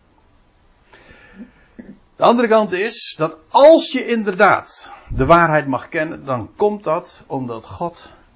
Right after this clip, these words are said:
je uitkiest. En,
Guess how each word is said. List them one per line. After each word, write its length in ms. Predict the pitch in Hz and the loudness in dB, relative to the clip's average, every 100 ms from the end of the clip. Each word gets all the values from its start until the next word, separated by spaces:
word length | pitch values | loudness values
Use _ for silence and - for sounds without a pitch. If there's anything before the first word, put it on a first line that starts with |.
| _ - | _ -20
je 160 | - 117 | -16 -12
uitkiest. 680 | 117 120 - 120 - - _ _ - _ _ _ _ _ _ 190 180 196 _ _ _ _ _ _ _ _ _ _ _ _ _ _ _ _ _ _ _ _ _ _ _ | -10 -10 -12 -20 -20 -20 _ _ -20 _ _ _ _ _ _ _ _ _ _ _ _ _ _ _ _ _ _ _ _ _ _ _ _ _ _ _ _ _ _ _ _
En, 280 | 131 127 | -12 -12